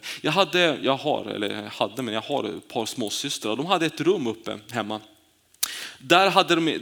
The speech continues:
nu har vi fått en lättvägg där, men det hade de inte då. Så då var det liksom väldigt tydligt klart, det här är min sida och det här är din sida. Och nåde dig om du går över.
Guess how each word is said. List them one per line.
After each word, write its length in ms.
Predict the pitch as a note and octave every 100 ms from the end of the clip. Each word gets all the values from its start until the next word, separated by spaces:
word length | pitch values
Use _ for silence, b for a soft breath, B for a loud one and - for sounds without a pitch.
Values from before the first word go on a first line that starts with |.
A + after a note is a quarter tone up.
| A#2+
nu 220 | A2 F3
har 100 | D#3
vi 80 | B2+
fått 180 | C3 C3
en 80 |
lättvägg 380 | B2 - D3+ C3
där, 80 | G#2
men 100 | A#2+
det 60 | C#3+
hade 160 | B2
de 120 | C3+
inte 160 | A#2 B2+
då. 240 | C#3 G#2 - B
Så 140 | - D3
då 60 |
var 180 | F#3 F#3
det 40 | D3
liksom 200 | C#3+ C3+
väldigt 340 | G#3+ F3 A3+
tydligt 260 | - D#3 D3
klart, 160 | C3+ -
det 80 | -
här 160 | F3+
är 40 | A#3
min 220 | G#3+ A#3
sida 440 | - A#3+ B3 C4 - B B
och 100 | C#4+
det 80 | B3
här 160 | E3+
är 80 | D3+
din 200 | C#3+ A#2+
sida. 400 | G#2 A#2 G#2+ G#2+ -
Och 260 | - B2+ C#3
nåde 600 | C#3 C#3+ E3+ E3 C#3 F3
dig 240 | D#3 D#3
om 80 | D3
du 80 | C#3+
går 200 | C3+ C3+
över. 260 | A#2+ A2+